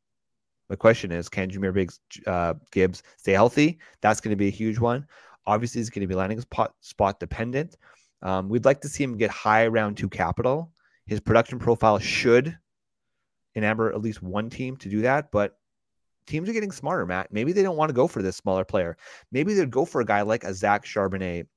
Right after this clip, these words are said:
U C L A back, who to me checks a lot of boxes. He's two hundred fourteen pounds. He's six foot.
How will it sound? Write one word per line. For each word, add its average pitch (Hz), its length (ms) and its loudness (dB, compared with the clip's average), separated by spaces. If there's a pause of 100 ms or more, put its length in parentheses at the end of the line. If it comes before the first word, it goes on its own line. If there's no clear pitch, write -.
(180)
U 107 120 -4
C 110 160 -2
L 101 160 4
A 98 120 4
back, 92 280 0
who 120 140 -2
to 127 160 -2
me 233 520 2 (420)
checks 240 260 4
a 214 40 6
lot 196 200 8
of 165 80 0
boxes. 101 540 2 (240)
He's 127 140 -4
two 151 100 0
hundred 202 160 2
fourteen 185 400 -2
pounds. 123 320 0
He's 110 160 -10
six - 340 -4
foot. - 500 0